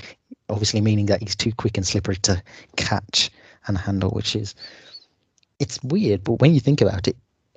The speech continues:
an electric eel in Vaseline, you wouldn't be able to catch it 'cause they are slippery anyway, 'cause it's an eel, and add Vaseline, it makes it even more slippier.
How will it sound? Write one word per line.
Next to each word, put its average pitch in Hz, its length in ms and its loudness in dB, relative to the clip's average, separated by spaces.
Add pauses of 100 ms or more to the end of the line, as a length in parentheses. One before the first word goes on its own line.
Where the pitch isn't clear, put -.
(200)
an 110 120 6
electric 113 540 2
eel 107 340 2 (680)
in 110 180 6
Vaseline, 107 540 4
you 117 80 2
wouldn't 123 140 0
be 123 100 4
able 123 100 0
to - 120 -6
catch - 340 -2
it 160 140 -2
'cause 110 280 -2
they 110 160 2
are 117 120 2
slippery 110 440 2
anyway, 107 480 0 (140)
'cause 98 140 -4
it's - 160 -6
an 101 100 0
eel, 110 360 -2 (280)
and 101 260 0 (120)
add 110 120 -2 (140)
Vaseline, - 480 -4
it - 160 -14
makes 117 240 -4
it 131 60 2
even 120 180 0
more 139 180 4
slippier. 156 440 0